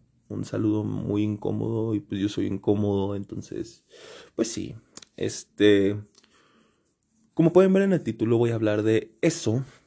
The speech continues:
Eh, bueno, esta serie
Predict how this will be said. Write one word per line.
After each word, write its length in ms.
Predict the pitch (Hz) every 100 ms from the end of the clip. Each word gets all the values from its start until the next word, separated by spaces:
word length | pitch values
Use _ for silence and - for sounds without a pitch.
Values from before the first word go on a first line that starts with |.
| _ _ _ _
Eh, 540 | 104 107 95 90 82 - - _ _ _ _ _ _ _
bueno, 320 | 110 98 73 -
esta 300 | 127 - -
serie 400 | - 110 104 110